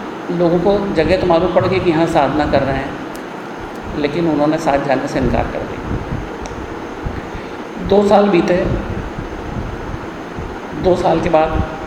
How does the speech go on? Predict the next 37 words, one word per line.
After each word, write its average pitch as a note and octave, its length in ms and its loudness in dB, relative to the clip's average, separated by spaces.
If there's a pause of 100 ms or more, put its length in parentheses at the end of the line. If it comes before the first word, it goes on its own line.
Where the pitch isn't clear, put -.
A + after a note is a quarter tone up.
(200)
कुछ E3+ 160 2
गाँव D3 280 2
के D#3+ 60 2
लोग D3 380 2
और C#3 140 6
आए। B2 260 0 (2000)
"साहब, E3+ 120 4
आपके C#3+ 280 4
पुत्र - 320 4
की F3+ 160 2
भी F#3+ 220 4
एक F3 180 0 (540)
मोटरसाइकिल D3+ 600 2
दुर्घटना C#3+ 480 2
में D3+ 140 2
मृत्यु C3 340 2
हो B2 80 0
गई A#2+ 80 -2
है। A#2 160 -4 (1160)
अब D3 120 4
आपके C#3+ 280 4
घर D3 180 4
में D#3 140 2
कोई C#3 200 4
नहीं C#3 140 4
है, B2 80 -4 (1500)
आपके C3+ 260 0
घर C3+ 200 0
का C#3 120 4
सामान C3+ 440 4
है, C3+ 200 2
आपका B2+ 200 -2
मकान C#3 400 2
है, C3 220 0
आपकी B2+ 260 -2
खेती C3 340 -2
है, A#2+ 200 -2